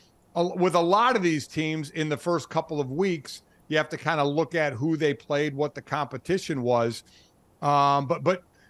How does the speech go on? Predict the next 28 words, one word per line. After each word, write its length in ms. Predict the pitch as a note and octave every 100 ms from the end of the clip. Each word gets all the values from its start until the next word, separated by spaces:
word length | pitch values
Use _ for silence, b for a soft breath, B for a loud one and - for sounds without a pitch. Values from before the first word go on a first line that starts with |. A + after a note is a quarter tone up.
| b _
there, 200 | A3 A3+
there's 300 | F#3 C4 G#3
just 220 | A#3+ -
something 420 | - E4 E4+ D4+
about, 440 | B3+ G#3 G3+ G3 - _ _ _ _ _ _
you 120 | - F#3+
know, 60 |
you 180 | F#3+ F3+
see, 440 | - G#3+ G#3+ G3+ F#3
you 120 | F3+
see 240 | - G#3+
in 80 | G3
the 80 | E3+
West 340 | D#3+ E3 D3+
with 160 | C#3+ B2+
Minnesota 600 | E3 E3 - E3+ D#3+ D3+
two 260 | - D#3+ D#3+
and 80 | D#3
oh, 120 | D3+
Iowa 500 | - D3+ D#3 D#3 D#3
and 100 | D3
two 220 | D#3 D#3+
and 100 | D#3
oh. 80 | D#3
But 140 | D#3+
are 20 |
we 160 | F3 C#4+
buying 640 | F#3 D#3 D3 E3+ F3 F3+